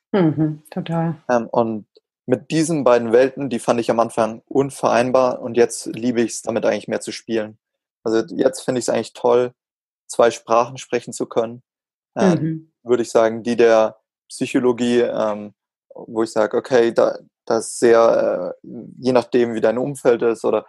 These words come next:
Speaker 2: ähm, ich kann, ich, ich kann Studien lesen, et cetera,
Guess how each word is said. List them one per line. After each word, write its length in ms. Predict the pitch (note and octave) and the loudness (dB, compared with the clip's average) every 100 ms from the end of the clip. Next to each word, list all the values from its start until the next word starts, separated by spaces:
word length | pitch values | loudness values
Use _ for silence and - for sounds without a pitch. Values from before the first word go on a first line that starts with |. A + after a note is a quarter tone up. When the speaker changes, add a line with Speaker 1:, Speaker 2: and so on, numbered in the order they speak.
| _ _ _ - | _ _ _ -10
Speaker 2:
ähm, 220 | A#2 A2+ | -10 -8
ich 220 | - - - | -12 -16 -4
kann, 560 | C#3 C#3 C3+ - - | -2 0 -2 -6 -8
ich, 160 | - B2 | -10 -14
ich 100 | - | -8
kann 160 | - C3+ | -4 -2
Studien 440 | - D3 D3 C3 | -4 -2 2 2
lesen, 440 | A#2+ A#2+ B2 A#2 A#2+ | 4 6 6 4 -2
et 140 | A2+ | -6
cetera, 420 | - - A#2 A2+ | -8 0 2 2